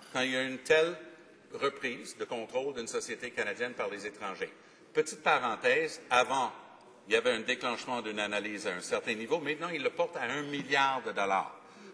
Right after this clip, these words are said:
Donc, des choses qui étaient analysées auparavant ne le seront même plus. Mais regardons ce qu'ils ont fait, même quand ils ont fait des analyses.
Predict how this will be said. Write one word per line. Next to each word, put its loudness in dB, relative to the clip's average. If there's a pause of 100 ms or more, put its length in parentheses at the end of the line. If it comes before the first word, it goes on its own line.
Donc, 0
des 0
choses 0
qui 0
étaient 2
analysées 2
auparavant 0
ne -8
le -4
seront -6
même -4
plus. -10 (520)
Mais 8
regardons 4
ce -6
qu'ils -4
ont 2
fait, -2
même 0
quand -2
ils -2
ont -2
fait 0
des -4
analyses. -4